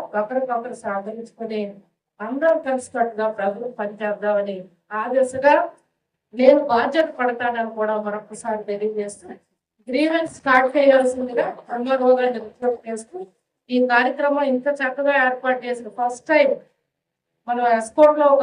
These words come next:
ఆరు నెలల క్రితం నేను చేయగలిగాము. తర్వాత కొంత గ్యాప్ నాకు కూడా ఈ పని ఒత్తిడి రోజు.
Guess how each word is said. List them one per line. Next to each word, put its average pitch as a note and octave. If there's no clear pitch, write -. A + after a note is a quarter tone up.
ఆరు A#3+
నెలల B3
క్రితం C4
నేను B3
చేయగలిగాము. A#3
తర్వాత A#3+
కొంత A#3+
గ్యాప్ G#3+
నాకు G#3+
కూడా A#3
ఈ A3+
పని A3
ఒత్తిడి A#3
రోజు. A3